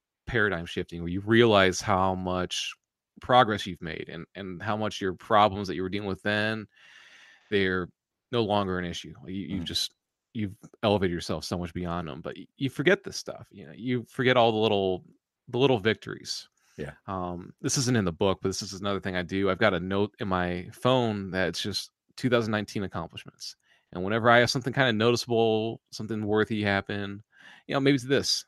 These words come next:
Speaker 1: saying I was on Zuby's podcast, I'll write
Speaker 2: Mm.
Speaker 1: that down. And then, like, when you look at it, like, over the course of a year, like, it's, it's only halfway through the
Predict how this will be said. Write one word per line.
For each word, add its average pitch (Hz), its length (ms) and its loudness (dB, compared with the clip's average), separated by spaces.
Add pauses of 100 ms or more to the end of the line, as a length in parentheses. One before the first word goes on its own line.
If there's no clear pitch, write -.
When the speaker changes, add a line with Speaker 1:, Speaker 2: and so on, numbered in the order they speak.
(140)
Speaker 1:
saying 104 220 -2
I 104 60 2
was 107 100 0
on 104 120 -2
Zuby's 98 280 -2
podcast, - 520 -2
I'll 127 140 -2
write 120 160 4
Speaker 2:
Mm. - 40 -2
Speaker 1:
that 107 140 2
down. 98 360 0 (440)
And 101 80 -10
then, 104 120 -2
like, 101 220 -2 (100)
when 135 120 -2
you 120 100 2
look 156 220 2
at 139 120 8
it, 95 180 2
like, 104 260 -6
over 123 200 2
the 107 80 0
course 131 260 -4
of - 80 -10
a 85 60 -4
year, 101 380 0
like, 101 180 -2
it's, - 320 -12
it's 117 140 -8
only 107 200 -2
halfway 104 260 0
through 98 160 -8
the 90 60 -4